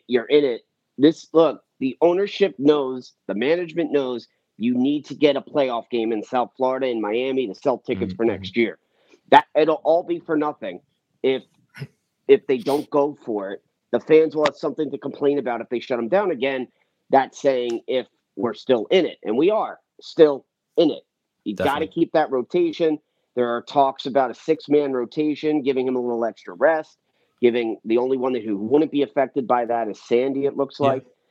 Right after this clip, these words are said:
Speaker 2: That makes sense.
Speaker 1: Um, and, and we, we were talking about that two months ago as well. Six-man
Speaker 2: Mm-hmm.
Speaker 1: rotation. It's the way to go.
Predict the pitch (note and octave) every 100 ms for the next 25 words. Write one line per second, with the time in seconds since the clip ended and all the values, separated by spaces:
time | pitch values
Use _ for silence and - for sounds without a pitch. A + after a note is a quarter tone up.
0 | - C#3 F3+ F3 G#3+ C#3+ G2+ F#2 _ _
1 | _ _ - C#3+ - C#3+ C#3+ - C#3 B2
2 | C#3+ C#3 D#3 C#3 C#3+ D3+ D3 C#3+ - -
3 | D3+ D#3 D#3 D3+ D#3 D3 F#3 A3 G#2+ _
4 | F#2+ - G#2+ B2+ C#3 F#3 G3+ D3+ G2+ D2+
5 | - G#2 G#2+ C3+ C#3+ F#3 A2